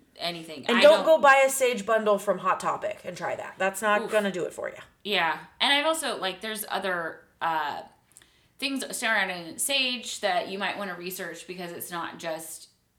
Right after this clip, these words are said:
Speaker 1: i-, i-, it's a religious practice to some people.
Speaker 2: It is. It absolutely.
Speaker 1: And so
Speaker 2: Saging is, is a Native American belief. Um, and, you know, it's practiced by them based on their religious.
Speaker 1: Right.
Speaker 2: Their
Speaker 1: And
Speaker 2: religions.
Speaker 1: so it's something that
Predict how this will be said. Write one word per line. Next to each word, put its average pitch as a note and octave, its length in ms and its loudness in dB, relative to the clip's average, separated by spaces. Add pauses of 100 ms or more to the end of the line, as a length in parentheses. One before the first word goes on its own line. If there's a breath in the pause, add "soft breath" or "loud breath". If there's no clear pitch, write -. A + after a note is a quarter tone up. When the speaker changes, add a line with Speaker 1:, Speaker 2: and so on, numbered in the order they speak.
(220)
Speaker 1:
i-, C3+ 40 -12
i-, D#3+ 480 -10
it's F#3 220 -8
a E3+ 140 -4
religious F#3+ 380 -6
practice E3 440 -6
to - 60 -16
some - 160 -16
people. - 280 -20
Speaker 2:
It A3 120 6
is. G#3 240 2
It F#3 180 -4
absolutely. G3+ 600 4
Speaker 1:
And E3+ 100 -8
so E3 240 -4
Speaker 2:
Saging C4 420 2
is, G#3+ 260 2
is F#3 200 0
a F3 80 2
Native F#3+ 300 0
American F3+ 440 0
belief. E3 560 -6 (360 soft breath)
Um, D#3+ 260 2 (100)
and, E3+ 200 -10
you F3+ 120 -6
know, E3 60 -4
it's D#3+ 120 -4
practiced F#3 580 -6
by F3 480 0
them D#3 440 -4 (160)
based F3 200 -2
on E3 140 -4
their E3 160 -2
religious. D#3 480 -8
Speaker 1:
Right. E3+ 320 -6
Speaker 2:
Their F3+ 120 6
Speaker 1:
And F3 60 4
Speaker 2:
religions. E3+ 260 2 (100)
Speaker 1:
so - 40 -6
it's G3 140 -4
something G#3+ 360 -2
that E3+ 200 -4